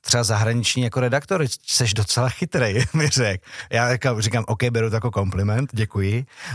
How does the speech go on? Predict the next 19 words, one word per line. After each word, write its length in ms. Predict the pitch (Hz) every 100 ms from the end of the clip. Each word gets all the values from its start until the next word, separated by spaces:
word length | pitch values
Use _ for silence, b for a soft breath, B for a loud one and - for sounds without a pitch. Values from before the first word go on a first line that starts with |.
| B
Ale 340 | 107 113 139 -
za 180 | 104 113
B, 220 | 120 139
jednak 240 | 135 143
mě 100 | 123
teda, 140 | 139 139
jako, 160 | 107
zajímá 360 | 95 95 107 123
zahraniční 460 | 123 131 139 - 147
politika 400 | 143 135 147 147
a 60 |
neměl 280 | 117 117 131
jsem 160 | 123 123
daleko 320 | 113 113 123
od 40 | 113
toho, 140 | 117
abych, 180 | 117 120
jako, 220 | 117 135
v, 280 | 57 95 92